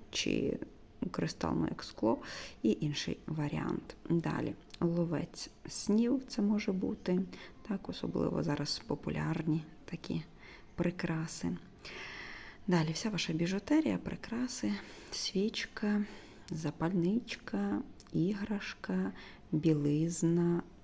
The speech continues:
домашня, мається на увазі, на постіль і тому подібне. А книга, е,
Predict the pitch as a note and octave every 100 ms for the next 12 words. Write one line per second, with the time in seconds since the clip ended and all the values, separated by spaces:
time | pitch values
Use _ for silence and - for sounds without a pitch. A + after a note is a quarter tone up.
0 | - - - D3+ F3 D3+ C#3+ - - -
1 | E3 E3 E3 D#3 D3+ D3+ D3 F#3 G3 -
2 | - - - D#3 D#3+ D#3+ D#3 C#3 D3+ D#3+
3 | D#3+ - - - - - - - - D#3
4 | - E3+ E3 D3+ C#3+ C3+ B2+ D#3+ G3 D4+
5 | G4 - - - - - - - - -
6 | - E3 D#3+ E3 E3